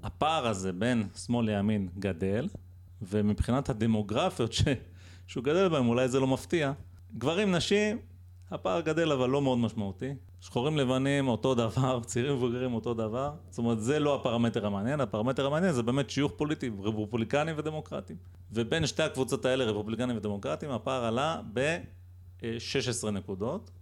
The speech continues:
בעוד שבחלוקות האחרות, של נגיד גבר, אישה, שחור, לבן, זה עלה ב-, בין חמש לשש נקודות. אז הגידול בפער הפוליטי, בכיתוב הפוליטי, הוא בערך פי שלוש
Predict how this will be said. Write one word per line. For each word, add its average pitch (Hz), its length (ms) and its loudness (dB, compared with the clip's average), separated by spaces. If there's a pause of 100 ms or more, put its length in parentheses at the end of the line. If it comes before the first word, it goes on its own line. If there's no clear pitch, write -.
(540)
בעוד 120 360 0
שבחלוקות 123 1300 -2
האחרות, 156 540 -2
של 113 120 -4
נגיד 113 280 -4
גבר, 123 360 0
אישה, 110 480 -4
שחור, 123 320 -8
לבן, 160 360 -4
זה 120 140 -4
עלה 135 260 -2
ב-, 123 200 -2 (520)
בין 139 180 2
חמש 127 320 -2
לשש 110 240 -10
נקודות. 98 340 -12 (800)
אז 110 140 -4
הגידול 180 420 2
בפער 170 300 0
הפוליטי, 180 640 0 (580)
בכיתוב 131 400 -2
הפוליטי, 147 460 -2
הוא 139 160 -2
בערך 143 340 -2
פי 151 100 -4
שלוש 131 640 0